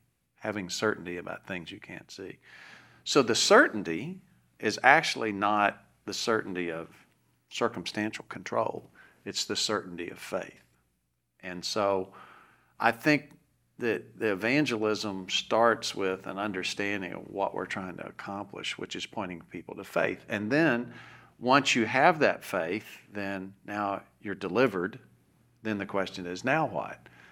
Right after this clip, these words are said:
And the invitation of the scripture is, "Keep walking by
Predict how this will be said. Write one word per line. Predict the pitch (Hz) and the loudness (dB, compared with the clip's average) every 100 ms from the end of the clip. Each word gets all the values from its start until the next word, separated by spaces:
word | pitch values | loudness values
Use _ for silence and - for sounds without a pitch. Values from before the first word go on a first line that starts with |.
| _ - | _ -4
And | 104 101 | -2 0
the | |
invitation | - 110 104 110 110 - 95 | 0 2 2 4 4 4 -2
of | |
the | 90 | -2
scripture | - 139 147 98 95 | 0 0 0 0 0
is, | 92 - - - _ - | 0 -4 -12 -20 _ -12
"Keep | - 107 - - | -4 -4 -4 -4
walking | - 143 165 - 71 87 | 0 2 0 -4 -6 -10
by | - | -16